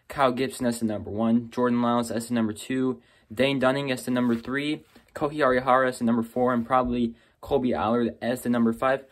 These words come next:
I get that's not a good lineup, but I think it's set, and I don't think the Rangers would wanna spend another ten mil per year on another pitcher that's already in his thirties.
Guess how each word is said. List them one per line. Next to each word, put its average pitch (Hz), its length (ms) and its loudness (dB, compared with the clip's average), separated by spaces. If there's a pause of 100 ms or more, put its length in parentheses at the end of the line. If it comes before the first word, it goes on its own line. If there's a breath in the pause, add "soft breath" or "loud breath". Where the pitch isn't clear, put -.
(200 loud breath)
I - 120 -4
get 208 180 4
that's 170 160 2
not 147 140 2
a 135 40 0
good 117 220 -2
lineup, 113 480 -2 (240)
but 107 60 2
I 135 100 6
think 156 160 0
it's 120 160 0
set, 123 320 4
and 87 100 -6
I 110 60 -2
don't 123 180 2
think 131 160 -6
the 117 60 2
Rangers 123 560 0 (240 soft breath)
would 120 100 -2
wanna 123 220 2
spend 123 500 0 (360 soft breath)
another 123 760 4 (220)
ten 135 320 -2
mil 120 480 2
per - 160 -4
year 117 420 4
on 113 180 -2
another 104 340 0
pitcher 131 520 -4 (220 soft breath)
that's 113 140 -6
already 120 400 2
in 113 280 0
his 113 440 -2
thirties. 123 520 -2